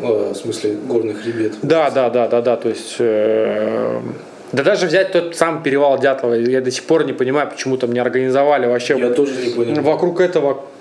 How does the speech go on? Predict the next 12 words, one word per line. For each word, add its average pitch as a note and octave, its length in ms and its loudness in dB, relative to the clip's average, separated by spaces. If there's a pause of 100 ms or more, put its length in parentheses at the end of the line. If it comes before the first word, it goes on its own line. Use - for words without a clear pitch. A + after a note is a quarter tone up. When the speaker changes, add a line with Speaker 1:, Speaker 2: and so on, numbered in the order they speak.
(140)
Speaker 2:
культурно-массовое E3+ 1160 0
событие D#3+ 560 0
вообще, B2+ 340 0
Speaker 1:
Видимо, - 160 0
Speaker 2:
в - 20 2 (220)
принципе. C3 220 -2
Speaker 1:
нет, A#2+ 120 -2
подожди, B2 400 0
может B2 320 -2
быть, A#2+ 160 0
э, A2+ 300 2
там A2+ 140 0